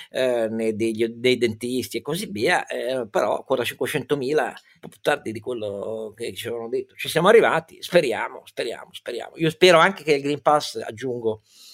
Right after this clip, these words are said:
eh, europeo in Italia non si traduca in un, eh, casino, perché ci vedo già tutte le premesse, a dirvi la verità. Draghi al G sette ne ha parlato come una cosa fatta, forse è meglio ricordarsi che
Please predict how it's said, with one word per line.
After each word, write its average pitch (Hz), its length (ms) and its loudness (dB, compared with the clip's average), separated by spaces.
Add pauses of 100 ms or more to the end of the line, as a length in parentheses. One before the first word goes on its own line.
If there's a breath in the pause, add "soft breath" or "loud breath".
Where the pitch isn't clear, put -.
(320 loud breath)
eh, 120 240 -2
europeo 139 520 4
in 131 80 0
Italia 127 380 4
non 120 140 -2
si 104 140 -8
traduca 117 560 0
in 117 180 -12
un, 110 320 -10
eh, 104 160 -6
casino, 113 540 -8 (520 loud breath)
perché 110 400 0
ci - 140 -4
vedo 127 240 -2
già 120 140 2
tutte 123 280 -8
le 107 80 -2
premesse, 107 600 -6
a - 40 -16
dirvi 95 220 -8
la 90 80 -8
verità. 98 580 -10 (280 loud breath)
Draghi 117 480 4
al 104 140 0
G 95 100 -4
sette 127 400 2
ne 117 80 -4
ha 107 100 -4
parlato 104 960 -2
come 127 160 -6
una 110 140 -6
cosa 117 220 -6
fatta, 165 800 2 (120)
forse - 340 -4
è - 80 -6
meglio 139 200 -2
ricordarsi 123 680 0
che 107 240 -10